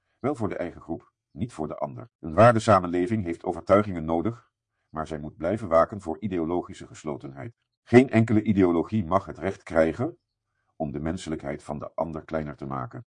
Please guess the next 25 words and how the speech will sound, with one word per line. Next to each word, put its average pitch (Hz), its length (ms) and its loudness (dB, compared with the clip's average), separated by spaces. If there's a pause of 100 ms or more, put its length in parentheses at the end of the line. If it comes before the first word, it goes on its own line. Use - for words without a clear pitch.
(120)
Technologie 107 600 2
lijkt 92 320 0
vaak 80 420 4
neutraal. 71 560 -8 (380)
Een 95 140 -4
apparaat, 95 600 6 (340)
een 69 160 -16
platform, 110 640 0 (400)
een - 160 -14
algoritme, 85 680 -4 (420)
een 156 140 -10
systeem. 78 560 -6 (140)
Maar 80 200 0
technologie 107 640 2
is - 160 -6
nooit 101 260 4
alleen 78 320 -4
techniek. - 500 -12 (760)
Zij 85 200 -6
ordent 92 280 2
gedrag, 92 540 4 (240)
verdeelt 82 380 -6
aandacht, 85 520 0 (340)
verzamelt 85 460 2
data 82 400 4